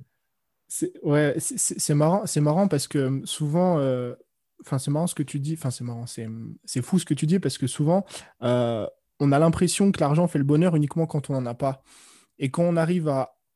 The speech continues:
en avoir, entre guillemets, ou à atteindre un petit peu ce qu'on veut, on se rend compte que c'est pas ça qui change grand-chose. Alors, certes, ça joue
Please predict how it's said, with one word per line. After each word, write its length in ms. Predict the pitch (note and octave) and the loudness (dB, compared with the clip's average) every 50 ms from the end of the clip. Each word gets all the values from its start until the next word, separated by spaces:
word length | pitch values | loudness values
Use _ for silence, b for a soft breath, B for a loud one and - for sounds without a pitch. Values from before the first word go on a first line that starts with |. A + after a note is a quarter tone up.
| _ - | _ -4
en 140 | C3+ C3 | -2 0
avoir, 400 | D3+ D3+ D3 D3 D#3+ E3+ D#3+ D3 | 0 0 2 2 2 2 2 2
entre 220 | C#3+ C#3 - - C#3 | 0 -2 -4 -4 -4
guillemets, 360 | C3 C3+ D3+ D3+ E3 E3+ E3+ | -2 0 0 2 4 4 4
ou 180 | D#3+ C#3 C3 B2+ | 4 2 2 0
à 60 | B2+ | 0
atteindre 340 | C3+ C3 - D#3+ D#3 C#3 C#3 | -2 -2 -4 -4 -4 -4 -4
un 80 | C#3 | -6
petit 140 | C3+ - - | -6 -8 -8
peu 120 | - D3 | -6 -6
ce 100 | C3+ - | -6 -6
qu'on 200 | - - C3 B2+ | -8 -8 -8 -6
veut, 180 | B2 C3 D#3+ F3+ | -2 2 2 2
on 120 | F3 D3 | 2 2
se 100 | C3 - | -2 -4
rend 140 | - C3 C3 | -6 -8 -6
compte 220 | - - E3+ D#3+ - | -4 -4 -4 -4 -4
que 300 | - C#3 B2+ B2 A#2+ A#2+ b b b b | -4 -4 -4 -4 -6 -6 b b b b
c'est 220 | - - - C3 | -12 -10 -8 -6
pas 160 | C3 D3 C#3 C3+ | -4 -4 -4 -2
ça 300 | - - - F3 F3 E3 | -4 -4 -2 -2 -4 -4
qui 260 | E3 - - C#3 B2+ | -6 -10 -10 -10 -8
change 360 | - - D#3+ D#3 D3+ C3+ C#3+ | -6 -4 -4 -4 -4 -4 -6
grand-chose. 680 | C#3 C3+ C3+ C3 B2+ - F3 E3 C#3+ C3 B2+ - - _ _ | -4 -4 -4 -4 -2 0 0 0 0 0 -4 -10 -16 _ _
Alors, 340 | A2+ A2+ B2 B2+ - - _ _ _ _ | -8 -8 -8 -8 -8 -14 _ _ _ _
certes, 360 | - - - E3 - - - | -8 -6 -4 -4 -4 -6 -8
ça 320 | - - - - B2 B2 | -10 -10 -8 -6 -6 -4
joue 300 | B2+ C3 D3 E3+ F3+ E3 | -2 0 0 0 0 0